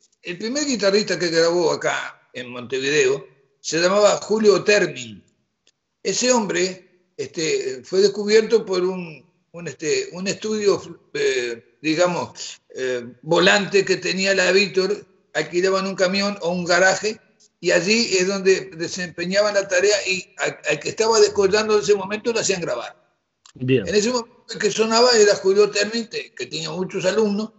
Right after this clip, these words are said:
Speaker 1: y además integraba un trío de guitarras que lo componían el mismo Julio Termin,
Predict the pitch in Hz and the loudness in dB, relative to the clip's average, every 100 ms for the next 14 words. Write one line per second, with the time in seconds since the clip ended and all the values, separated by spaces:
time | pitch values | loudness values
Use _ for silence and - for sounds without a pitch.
0 | _ - 185 220 247 226 214 - - _ | _ 0 4 6 6 4 -2 -4 -16 _
1 | - 190 190 202 220 226 - 240 247 240 | -14 -4 0 2 2 0 0 -2 -2 0
2 | 233 202 190 190 208 175 165 165 185 - | 4 6 6 6 2 -2 -2 -2 -6 -14
3 | _ _ _ _ - 175 165 156 175 - | _ _ _ _ -2 -2 -2 -4 -6 -4
4 | 180 185 151 - - - 117 147 214 220 | -2 0 -2 -4 -16 -18 -10 -4 -2 -2
5 | 208 - 185 180 202 196 214 233 | -4 0 4 4 4 0 0 -4